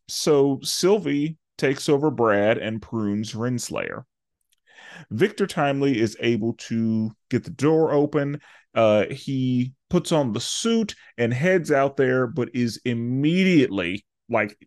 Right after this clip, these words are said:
he does the noodle dance, uh, meaning he is turned into a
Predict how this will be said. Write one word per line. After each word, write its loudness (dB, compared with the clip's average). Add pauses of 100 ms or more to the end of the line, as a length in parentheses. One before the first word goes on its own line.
he -6
does 4
the 0
noodle -6
dance, -8 (480)
uh, 2
meaning -4 (260)
he -4
is -6
turned -8
into -4
a -6